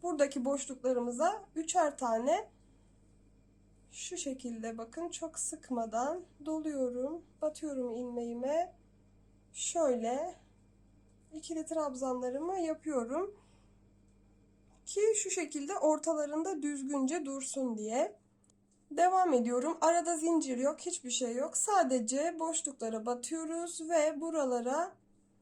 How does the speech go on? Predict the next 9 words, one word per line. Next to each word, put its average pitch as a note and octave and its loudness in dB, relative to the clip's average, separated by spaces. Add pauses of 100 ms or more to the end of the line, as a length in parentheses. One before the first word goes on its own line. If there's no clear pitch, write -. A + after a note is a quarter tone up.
(560)
çok - -2
sıkı D4+ -2
olmayacak B3 2
şekilde D4+ 0
ikili D#4 -4
trabzanlar D4 2
yapıyoruz. A#3 -4
Her E4+ 0
boşluğumuza A#3+ -2